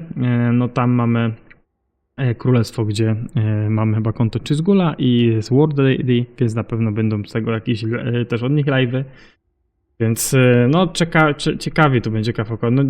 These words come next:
moim zdaniem faworytem jest lewa strona, chociaż ja tutaj jak pierwszy zobaczyłem Windcamp, mówię, „Kurde, nie no, oni tu zgniotą, to przejadą się”. Zresztą też inni ludzie też pisali i też już mówiłem, „A, to już pewnie gwiazdy zdobędą, będzie, będzie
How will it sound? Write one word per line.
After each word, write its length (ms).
moim 260
zdaniem 240
faworytem 540
jest 240
lewa 340
strona, 240
chociaż 220
ja 120
tutaj 200
jak 180
pierwszy 240
zobaczyłem 400
Windcamp, 420
mówię, 220
„Kurde, 500
nie 200
no, 160
oni 140
tu 140
zgniotą, 580
to 260
przejadą 560
się”. 220
Zresztą 200
też 180
inni 240
ludzie 420
też 140
pisali 460
i 60
też 140
już 100
mówiłem, 300
„A, 260
to 120
już 180
pewnie 260
gwiazdy 320
zdobędą, 600
będzie, 480
będzie 240